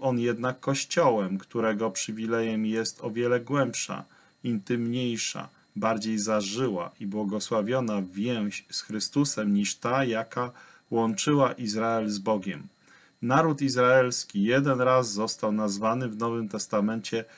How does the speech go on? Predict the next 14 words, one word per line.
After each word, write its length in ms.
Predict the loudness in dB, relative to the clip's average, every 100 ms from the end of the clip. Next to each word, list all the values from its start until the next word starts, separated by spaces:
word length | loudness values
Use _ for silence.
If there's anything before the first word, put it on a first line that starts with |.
| -20 _ -8
zgromadzeniem 1000 | -2 4 6 6 4 2 0 0 -2 -4 _ _ -2
na 200 | 2 2
pustyni. 640 | 0 -4 0 4 4 2 -6 _ _ _ _ _
Tak 260 | 0 0 0
mówią 340 | -4 -2 -2
nam 260 | -2 0 -2
Dzieje 300 | 0 0 0
Apostolskie, 640 | 0 -4 -4 -4 -4 -6 -6
siódmy 400 | -4 -2 -2 0
rozdział, 420 | 0 -2 -4 -4
trzydziesty 500 | -4 -6 -6 -6 -6
ósmy 320 | -6 -6 -4
werset. 520 | -2 -2 -4 -8 -10 -20 -20 -20 _ -2
Tam 380 | 2 4 2